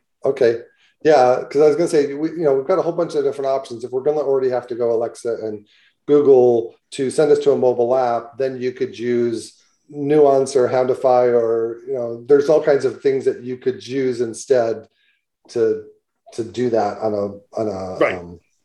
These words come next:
Speaker 1: so that would be, you know, your mobile phone would be then voice controlled, and that's kind of a different experience. Okay, so we're gonna file that away. We're gonna focus on yeah, you would have an easier time on Google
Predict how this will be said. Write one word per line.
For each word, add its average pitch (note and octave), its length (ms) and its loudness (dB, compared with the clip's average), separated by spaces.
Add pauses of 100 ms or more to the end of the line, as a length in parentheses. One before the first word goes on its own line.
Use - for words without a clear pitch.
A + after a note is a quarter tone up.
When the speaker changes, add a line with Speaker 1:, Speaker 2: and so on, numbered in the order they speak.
(880)
Speaker 1:
so A#2 200 2
that B2 180 2
would A2+ 200 -6
be, A2 340 -4
you B2+ 80 -8
know, G#2+ 260 -8
your A#2+ 120 0
mobile A#2 580 0 (220)
phone A#2 560 -2
would G#2+ 180 -10
be G#2 240 -8
then G#2 300 -8
voice G#2 260 -2
controlled, F#2+ 720 -6 (340)
and A2 80 -6
that's A#2+ 220 0
kind B2+ 180 -2
of A2 60 0
a G#2+ 60 2
different G#2 340 -4
experience. F2 540 -6
Okay, A2 240 -4
so A2+ 120 -8
we're A2 140 -4
gonna C#3 140 2
file D3 360 6
that C#3+ 60 6
away. B2 240 4
We're A#2+ 80 0
gonna A#2 140 -2
focus B2 420 -4
on A#2 320 -6 (760)
yeah, D3+ 280 2 (540)
you C#3 120 0
would F#3+ 80 4
have G#3 140 2
an D#3+ 80 0
easier C#3+ 280 0
time C#3+ 260 -2
on B2 140 -4
Google B2+ 580 -2